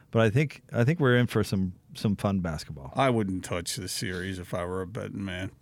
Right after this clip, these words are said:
Speaker 2: I wouldn't touch it.
Speaker 1: There's a lot. Yeah, it's, I agree.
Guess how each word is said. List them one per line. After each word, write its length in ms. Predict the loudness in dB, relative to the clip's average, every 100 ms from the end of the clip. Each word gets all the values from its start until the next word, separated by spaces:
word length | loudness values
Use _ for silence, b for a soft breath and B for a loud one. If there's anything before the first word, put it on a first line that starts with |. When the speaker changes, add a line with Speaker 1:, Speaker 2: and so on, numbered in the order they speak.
| _ -8
Speaker 2:
I 120 | -6
wouldn't 320 | -4 -6 -10
touch 280 | -12 -12 -12
it. 100 | -16 _ _
Speaker 1:
There's 160 | -6 -2
a 60 |
lot. 400 | 2 4 6 4 0 _ _ _ _ _ _ _
Yeah, 220 | 2 4
it's, 260 | 4 0 -2 b b b b _ _ _ 0
I 80 | 2
agree. 240 | 2 -2